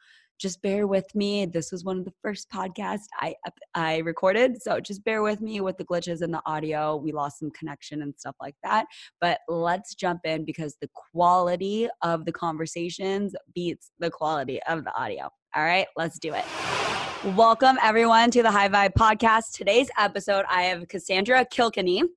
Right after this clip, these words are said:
She has a bachelor's degree in business management, which I do too. She is an N S A M certified personal trainer, Square,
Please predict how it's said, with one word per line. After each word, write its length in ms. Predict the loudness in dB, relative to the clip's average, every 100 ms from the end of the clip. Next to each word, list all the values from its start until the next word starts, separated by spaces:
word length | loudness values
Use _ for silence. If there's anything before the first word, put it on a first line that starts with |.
| -6
She 260 | -6 0 2
has 300 | 4 2 2
a 60 | 0
bachelor's 440 | 2 2 2 -2
degree 300 | -2 0 0
in 120 | 0 0
business 280 | -2 -4
management, 420 | -4 -4 -4 -6 -6
which 120 | -6
I 100 | -4
do 140 | -4
too. 320 | -4 -4 -4 -8 -16 -20 -20
She 160 | -4 -2
is 100 | -2
an 80 | 0
N 140 | 0 2
S 240 | 2 2
A 120 | 2
M 300 | 4 6 4 2 _
certified 400 | -2 0 2 2
personal 300 | 2 0 0
trainer, 480 | -2 -2 0 -2 -4
Square, 480 | -10 -6 -2 2 2